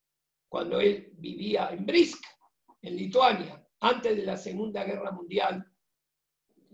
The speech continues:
Después llegó a Eretz Israel, donde descansa, está ahí en Ara Menujot, con Ramón Feinstein, con el Kadosh de Belz. Cuando él estaba en Lituania, sabemos,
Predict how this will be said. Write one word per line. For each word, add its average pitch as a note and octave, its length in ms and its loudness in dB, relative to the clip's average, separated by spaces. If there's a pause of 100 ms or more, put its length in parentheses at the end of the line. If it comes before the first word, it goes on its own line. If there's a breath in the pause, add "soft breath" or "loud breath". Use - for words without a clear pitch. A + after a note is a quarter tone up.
(260)
Después G3+ 680 2 (1200)
llegó D#4+ 440 -2
a F#3 140 -2
Eretz F#3 320 -4
Israel, F#3 640 -8
donde - 300 -8
descansa, G3+ 800 -6 (400)
está - 300 -8
ahí - 380 -4
en - 140 -12
Ara - 200 -6
Menujot, G3 640 0
con D3 160 -14
Ramón D3 380 -14
Feinstein, F#3 1000 -4 (220)
con E2 180 -8
el E2+ 160 -8
Kadosh E3 480 -6
de - 140 -6
Belz. G3 640 2 (1040)
Cuando - 260 2
él C4+ 100 8
estaba A3 280 -2
en G3 60 -2
Lituania, - 560 -6
sabemos, - 640 -10